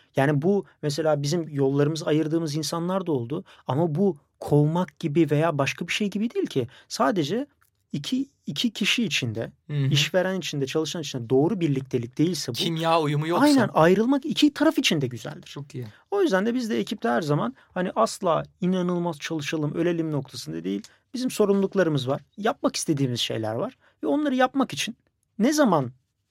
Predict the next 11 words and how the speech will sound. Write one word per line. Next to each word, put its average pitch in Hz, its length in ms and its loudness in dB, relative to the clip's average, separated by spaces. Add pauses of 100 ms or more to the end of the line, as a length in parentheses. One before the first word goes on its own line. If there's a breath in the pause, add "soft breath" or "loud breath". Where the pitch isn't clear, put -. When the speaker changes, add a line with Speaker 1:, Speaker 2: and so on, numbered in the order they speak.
(880)
Speaker 1:
yapmak 147 340 2
istiyorsak - 520 -8 (240)
o 277 80 0
zaman 151 220 0
yapıyoruz. 240 500 -8 (360 soft breath)
İşte - 120 -10
şimdi 190 220 -4
daha 190 120 6
yeni 185 180 2
şeyler 165 300 4
getirdik 127 380 -4